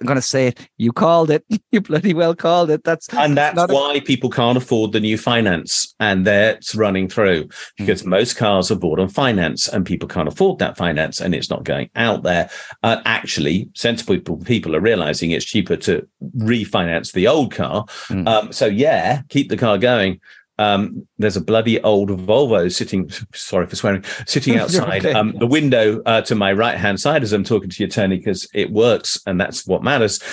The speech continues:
Speaker 2: But the point here is, yeah, that's where we begin to see the impact. People can't afford these things which keep the economy going. And you can say, "It's good news. It's green.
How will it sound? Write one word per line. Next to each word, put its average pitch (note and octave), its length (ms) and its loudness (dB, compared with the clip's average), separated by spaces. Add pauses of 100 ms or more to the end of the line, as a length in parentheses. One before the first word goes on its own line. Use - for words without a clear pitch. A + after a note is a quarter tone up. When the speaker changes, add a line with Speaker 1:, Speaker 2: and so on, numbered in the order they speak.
(300)
Speaker 2:
But A2+ 120 0
the A2+ 80 -2
point C#3+ 300 2
here F#2+ 280 2
is, F2 240 0 (500)
yeah, G#2+ 460 2
that's - 320 -2
where G2 120 4
we G2 100 2
begin F#2 280 0
to E2 60 -2
see F2 220 0
the D2+ 140 0
impact. - 440 -4
People F#2 240 -4
can't A2 240 0
afford D#2+ 480 -2
these D2 280 -4
things E2+ 440 -2
which F2+ 200 -6
keep G2 260 -2
the D2 100 -2
economy D2 480 -2
going. F2+ 460 0 (340)
And D3 240 -2 (160)
you F3+ 140 2
can F#3+ 120 2
say, F#3 220 2
"It's G3 160 0
good D4 240 0
news. C#3 480 0
It's D#3+ 160 -2
green. F#3+ 580 2